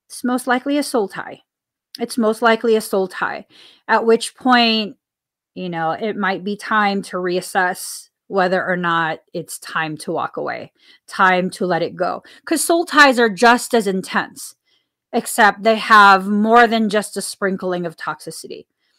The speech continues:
Soul ties have, have a big cup full, <laughs> a big cup full mixed well. Um, so be careful with that, okay? A lot of narcissistic connections are soul ties.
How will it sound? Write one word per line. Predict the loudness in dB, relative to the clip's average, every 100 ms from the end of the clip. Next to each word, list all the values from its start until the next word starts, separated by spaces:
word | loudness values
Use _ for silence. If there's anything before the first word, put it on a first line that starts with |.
| _ _
Soul | -4 2 2
ties | 4 6 6 6 0
have, | 0 0
have | 0 -2
a | -2
big | -4 -6 -6
cup | -8 -8
full, | -12 -12 -12 -16 2
<laughs> |
a | 6 8 8 8 4 2 -8 -8 -6 -6 _ 0 2
big | 2 0 2
cup | 2 2
full | -2 2 4 4
mixed | 4 0 0 -2 -8 -16 _ -12
well. | 0 0 0 -4 -16 _ _ _ _ _ 2
Um, | 4 4 2 -4 -10 _ _ -6
so | -4
be | -2 -4
careful | 0 0 0 -6
with | -4
that, | -4 -6
okay? | -6 -4 -4 -4 -8 _ _ -20 -20 -20 -20 -20 _ _ _ -4
A |
lot | 2 4 4
of | 4
narcissistic | 2 2 0 -8 -10 -10 -12
connections | -8 -6 -6 -6 -6 -4
are | -4
soul | -6 -8 -8
ties. | -12 -12 -14 -18 -20